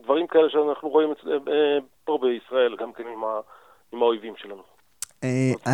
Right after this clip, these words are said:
Speaker 1: ובד-, ובדאעש גם אתה יכול לראות את זה אותו דבר. זאת אומרת ש-, שה-, ה-, ה-,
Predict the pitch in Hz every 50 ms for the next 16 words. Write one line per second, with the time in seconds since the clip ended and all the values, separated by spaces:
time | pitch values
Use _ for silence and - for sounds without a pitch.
0 | 135 131 131 - 190 160 123 127 139 131 - 143 131 202 202 180 131 - - -
1 | 165 151 123 - 117 107 98 - - 113 110 101 110 104 107 101 - 107 104 -
2 | 120 110 104 90 92 85 - _ _ _ _ _ _ _ - 135 160 165 - -
3 | 156 - - - 147 135 135 131 127 120 123 120 117 117 117 - - - - _
4 | _ _ _ _ - 123 120 - 120 117 110 104